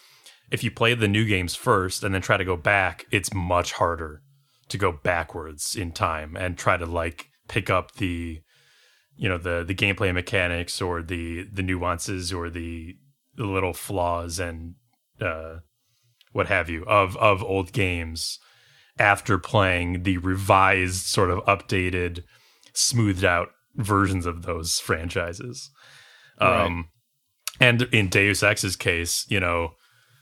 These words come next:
Speaker 1: if you play Human Revolution first, you're gonna get a, a s-, a pretty smooth experience. You know, it was, what, twenty ten or whatever. Um, <clears throat> but it's like an updated version of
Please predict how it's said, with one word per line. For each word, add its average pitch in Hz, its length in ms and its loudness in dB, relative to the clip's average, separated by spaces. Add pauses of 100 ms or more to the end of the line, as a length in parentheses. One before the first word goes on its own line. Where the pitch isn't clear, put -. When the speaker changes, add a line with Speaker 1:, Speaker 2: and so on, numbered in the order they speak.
(680)
Speaker 1:
if 120 140 0
you 113 100 2
play 120 300 4
Human 104 240 2
Revolution 92 520 0
first, 95 460 0
you're 98 120 0
gonna 107 200 0
get 98 160 2
a, 90 80 -2 (100)
a 92 100 -2
s-, - 260 -2
a 98 100 0
pretty 123 260 0
smooth 98 320 -2
experience. 87 560 -4
You 95 60 -6
know, 87 120 -4
it 82 40 -6
was, 85 220 -8 (100)
what, 87 200 -8
twenty 90 220 -2
ten 87 500 -4 (180)
or 98 80 -6
whatever. 85 420 -4 (560)
Um, 85 540 0 (580)
<clears throat> - 600 -20
but 117 100 6
it's 110 120 2
like 117 140 4
an 123 80 0
updated 95 520 2
version 90 480 0
of 85 520 -6